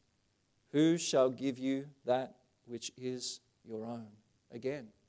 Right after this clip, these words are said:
the contrast. That which is another man's. That's what God has given us over here. The unrighteous mammon.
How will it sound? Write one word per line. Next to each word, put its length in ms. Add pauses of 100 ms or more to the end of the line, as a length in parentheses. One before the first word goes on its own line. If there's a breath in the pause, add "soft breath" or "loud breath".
(200)
the 80
contrast. 600 (920)
That 180
which 160
is 120
another 260
man's. 580 (1300)
That's 280
what 180
God 240
has 100
given 260
us 360 (720)
over 200
here. 280 (1080)
The 100
unrighteous 500
mammon. 340